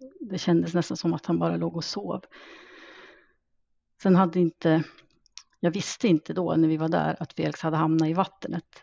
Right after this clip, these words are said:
Eh, och han var ju jätteblöt när han låg där, så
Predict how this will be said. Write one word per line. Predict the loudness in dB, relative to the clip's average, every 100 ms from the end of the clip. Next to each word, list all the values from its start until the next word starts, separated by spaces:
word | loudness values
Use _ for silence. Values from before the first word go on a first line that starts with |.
| _ -14
Eh, | -12 -10 -12 _ _ _ -16
och | -16 _ -20 -18 -18 -4
han | 2
var | 2
ju | 2
jätteblöt | 0 -4 -6 -6 -2 -4 -4
när | -4
han | -2
låg | -2 -4
där, | -6 -8
så | -10